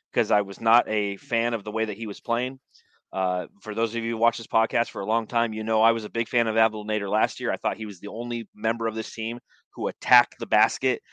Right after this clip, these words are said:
and actually got the Suns to the free throw line. And I had a whole article called "Play Like Nader."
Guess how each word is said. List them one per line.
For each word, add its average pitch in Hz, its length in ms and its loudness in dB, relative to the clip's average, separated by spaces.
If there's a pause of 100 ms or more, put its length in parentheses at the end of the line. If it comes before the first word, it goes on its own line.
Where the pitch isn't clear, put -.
(160)
and 104 80 -4
actually 104 520 -2 (260)
got 104 260 4
the 110 100 -6
Suns 113 360 -2
to 123 140 -2
the 110 80 -6
free 127 220 -4
throw 127 200 0
line. 127 340 2
And 101 320 -4
I 101 120 2
had 113 180 6
a 110 60 4
whole 120 180 2
article 127 460 4
called 123 280 2 (200)
"Play 127 180 6
Like 131 180 6
Nader." 113 300 0